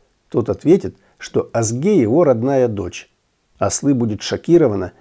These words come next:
и уйдет в свою комнату. Вильдан отвезут в больницу, и там промоют ей желудок. В отсутствие Егита на его телефон придет С М С. Юсуф назначит встречу и пообещает рассказать правду.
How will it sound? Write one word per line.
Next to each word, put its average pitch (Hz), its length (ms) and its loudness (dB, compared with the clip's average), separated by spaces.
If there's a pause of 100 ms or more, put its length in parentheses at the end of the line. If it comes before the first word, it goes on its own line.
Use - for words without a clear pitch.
(140)
и 120 80 2
уйдет 120 360 0
в - 120 -14
свою 120 320 -2
комнату. 101 520 -6 (600)
Вильдан 110 420 2
отвезут 117 380 -2
в 156 40 0
больницу, 120 540 -2 (260)
и 117 80 -2
там 226 220 0
промоют 127 460 0
ей 117 160 0
желудок. 90 560 -8 (1040)
В 110 80 0
отсутствие 120 680 0
Егита 139 340 0
на 104 120 -2
его 127 240 2
телефон 160 480 -2
придет 123 400 -2
С 120 160 0
М 120 140 0
С. - 280 -12 (580)
Юсуф 180 380 0
назначит 117 480 0
встречу 170 580 0
и 113 100 -2
пообещает 117 680 0
рассказать 117 580 -2
правду. 92 520 -4